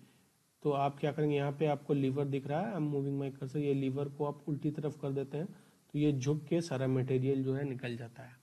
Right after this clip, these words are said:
तो this is a type of tilting, uh, this is a typical type of tilter or tilting type mixtures।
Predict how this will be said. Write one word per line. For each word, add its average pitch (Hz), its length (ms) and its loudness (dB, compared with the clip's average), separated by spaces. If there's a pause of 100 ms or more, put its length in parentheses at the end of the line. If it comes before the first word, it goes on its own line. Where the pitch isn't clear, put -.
(520)
तो 139 100 -2
this 131 260 2
is 160 140 2
a 143 300 -2 (160)
type 151 260 0 (200)
of 127 160 -2 (1120)
tilting, 151 420 4
uh, 147 180 0
this 139 200 0
is 151 140 0
a 151 140 2
typical 147 500 -2
type 131 260 -4
of 156 120 -4 (100)
tilter 135 360 2
or 147 160 -2
tilting 131 420 -2
type 131 260 -4 (1500)
mixtures। 123 540 -6